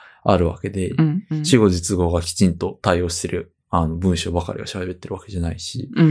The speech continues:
Speaker 2: ん。
Speaker 1: なんかそういう、こう、なんだろう、リアルさがすごく面白いですよね。
Speaker 2: うん、うん、うん。
Speaker 1: うん。
Speaker 2: 確か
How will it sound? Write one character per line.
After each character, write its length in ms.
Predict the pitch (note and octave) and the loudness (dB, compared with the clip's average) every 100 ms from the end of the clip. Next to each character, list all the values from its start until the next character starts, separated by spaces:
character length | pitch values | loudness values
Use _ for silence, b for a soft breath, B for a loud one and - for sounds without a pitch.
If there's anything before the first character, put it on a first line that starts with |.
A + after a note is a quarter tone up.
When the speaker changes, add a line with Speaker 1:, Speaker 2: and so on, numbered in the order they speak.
| D3 | 4
Speaker 2:
ん。 40 | |
Speaker 1:
な 80 | E3 | 2
ん 40 | D3 | 2
か 40 | |
そ 180 | D3+ E3 | 4 4
う 80 | E3 | 4
い 180 | D#3 | 2
う、 100 | D3 | 0
こ 460 | C#3+ D3 C#3 B2+ - | 4 6 6 4 0
う、 40 | B B B _ | B B B _
な 100 | A#2+ | 2
ん 80 | F#2+ | 2
だ 80 | - | 0
ろ 100 | - | -6
う、 60 | G2+ | 0
リ 120 | G2 | 4
ア 80 | G2 | 4
ル 100 | F#2+ | 4
さ 380 | - E2+ E2+ b b b | 2 2 2 b b b
が 160 | G2+ F2 | 0 2
す 120 | E2+ | 4
ご 140 | F2+ E2+ | 2 0
く 220 | E2+ - - _ _ | -6 -16 -18 _ _
面 340 | - F2+ E2 | -2 2 4
白 200 | E2+ - | 2 -6
い 60 | - | -12
で 80 | - | -12
す 140 | - | -10
よ 60 | G2+ | -2
ね。 80 | G2+ | 4
Speaker 2:
う 60 | |
ん、 40 | D#3+ | 4
う 40 | |
ん、 20 | |
う 0 | |
ん。 460 | D#3 D3 C#3+ C#3+ E3 | 4 0 -2 -2 0
Speaker 1:
う 120 | F2+ | 0
ん。 220 | C#3+ D3+ - _ _ _ _ _ _ _ _ _ _ _ _ _ _ _ _ - | 0 -6 -12 _ _ _ _ _ _ _ _ _ _ _ _ _ _ _ _ -12
Speaker 2:
確 260 | F3 - | -12 -14
か 100 | - | -20